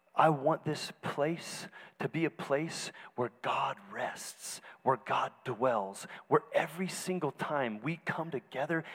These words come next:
it's like he was just waiting on us. You know what I'm saying? And it's not because we've got one overly excited guy on stage or a few gifted staff people and worship leaders. It's because every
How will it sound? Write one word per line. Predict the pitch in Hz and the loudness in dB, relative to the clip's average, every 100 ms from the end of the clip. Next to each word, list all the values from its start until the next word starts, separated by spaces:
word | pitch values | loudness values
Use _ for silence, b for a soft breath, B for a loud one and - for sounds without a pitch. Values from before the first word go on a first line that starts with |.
| B | B
it's | 143 - | -10 -2
like | 160 160 | 0 0
he | - 151 | -2 -8
was | 131 | -8
just | - - 113 107 | -6 -6 -8 -4
waiting | 117 160 123 107 | -2 -2 -4 -8
on | 92 87 | -8 -8
us. | - 143 | -12 -10
You | |
know | 143 | -8
what | 180 | -6
I'm | 190 | -6
saying? | - - 165 202 208 B B - | -8 -10 -8 -8 -8 B B 2
And | 175 | 4
it's | 185 | 4
not | 180 196 - | 6 8 8
because | 226 208 190 | 6 6 2
we've | 180 180 | 2 8
got | 190 - B B | 8 8 B B
one | 117 135 170 196 214 - B - | -2 6 8 8 6 2 B -2
overly | 170 202 190 208 202 196 170 | 8 8 10 8 8 4 2
excited | - - - 165 196 175 - | -2 0 4 6 8 8 8
guy | 156 165 139 156 B - | 6 8 8 6 B 10
on | 151 151 | 10 10
stage | - - 175 170 135 156 - | 4 2 4 4 4 0 6
or | 160 170 | 10 10
a | 160 | 8
few | - 165 202 202 - | 2 2 4 4 6
gifted | 196 185 175 165 | 6 6 4 4
staff | - 185 196 196 | 6 8 10 6
people | 156 147 151 | -2 -2 0
and | 165 156 | 2 4
worship | 202 - - | 4 2 -2
leaders. | 120 101 92 - - _ _ _ _ _ _ _ _ b b b b - | -2 -2 -8 -12 -20 _ _ _ _ _ _ _ _ b b b b -4
It's | 175 - | -4 0
because | 165 - 165 160 - - | -2 2 0 0 -6 -4
every | 139 165 175 - 185 208 | 2 4 2 -2 -4 -2